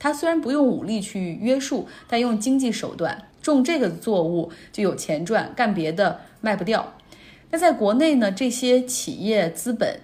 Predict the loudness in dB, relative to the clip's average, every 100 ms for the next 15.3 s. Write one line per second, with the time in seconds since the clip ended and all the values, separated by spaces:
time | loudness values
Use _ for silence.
0 | -8 0 2 4 4 2 0 -2 -2 2
1 | 2 0 -4 -2 -2 -2 -4 -8 -2 -2
2 | -2 -2 -4 -6 -16 -2 2 2 2 0
3 | -2 -2 -2 -2 -4 -4 -6 -2 0 0
4 | -2 -2 -2 -2 -2 -4 -4 -4 -4 -4
5 | -4 -6 -8 -12 -12 -20 -12 -4 -2 2
6 | 4 4 2 0 -4 -6 0 2 2 0
7 | 0 -2 2 2 2 -2 -2 -2 -2 -6
8 | -2 -2 0 0 0 0 -2 -2 -4 -2
9 | 0 0 0 -2 -4 -6 -4 -4 -4 -4
10 | -4 -2 -2 -2 -4 -6 -16 -20 -6 0
11 | 2 2 0 -2 -2 -2 -2 -2 -2 -6
12 | -6 -4 -2 -2 -4 -6 -8 -6 -8 -6
13 | -6 -2 0 0 -4 -6 -2 -2 -2 -6
14 | -8 -8 -6 -2 -2 0 -4 -6 -4 -2
15 | -2 -4 -6